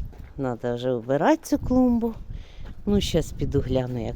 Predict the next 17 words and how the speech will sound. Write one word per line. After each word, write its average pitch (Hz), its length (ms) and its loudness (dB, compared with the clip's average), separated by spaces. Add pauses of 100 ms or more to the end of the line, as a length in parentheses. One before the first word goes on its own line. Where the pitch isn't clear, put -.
там 135 100 2
моя 143 260 2
щука - 380 0
поживає 127 640 0 (720)
у - 40 -2
духовці. - 640 -2 (2250)
А 151 100 0
потім 175 460 2
вже 131 200 -4 (320)
будемо 139 360 0
займатися. 120 680 -4 (2750)
Якщо 285 280 4
вам 180 100 6
сподобалось 147 800 2
відео, 262 560 6 (1400)
ставте 185 520 2
лайки, 226 460 4